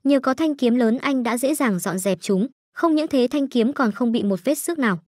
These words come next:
Bởi vì sự cố mê cung lần trước mà công việc ở công trường của nó đã bị dừng lại.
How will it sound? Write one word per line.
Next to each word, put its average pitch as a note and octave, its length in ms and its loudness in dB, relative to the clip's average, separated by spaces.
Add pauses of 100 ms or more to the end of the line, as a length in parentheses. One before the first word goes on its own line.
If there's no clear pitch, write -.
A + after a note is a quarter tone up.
Bởi B3 180 4
vì A#3 160 2
sự A#3+ 180 -2
cố A3+ 180 2
mê C#4 160 2
cung C4+ 220 0
lần G#3+ 200 2
trước F4 200 -2
mà A#3+ 140 0
công A#3 200 -2
việc A3 200 0
ở G3+ 120 -2
công A#3 180 -2
trường G#3+ 240 0
của F#3 140 -2
nó F#3+ 220 0
đã G3+ 180 -4
bị A#3+ 160 -2
dừng F#3+ 200 0
lại. F#3 180 -2